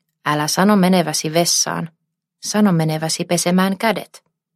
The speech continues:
Kuten sen, että hullu on se, joka ei ole kommunisti ennen kuin on kahdeksantoista, ja se, joka on sitä vielä täyttäessään kolmekymmentä.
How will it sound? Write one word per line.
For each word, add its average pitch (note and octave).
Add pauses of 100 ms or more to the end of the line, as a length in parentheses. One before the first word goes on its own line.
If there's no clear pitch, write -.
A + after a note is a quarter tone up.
(880)
Kuten D#3
sen, D#3+ (440)
että D3+
hullu G3
on D#3
se, F#3 (300)
joka D#3
ei F3+
ole D#3
kommunisti D#3
ennen D#3+
kuin D#3
on D#3
kahdeksantoista, D3 (680)
ja D3+
se, F#3 (600)
joka D3
on D3
sitä D3
vielä D3+
täyttäessään D#3
kolmekymmentä. D#3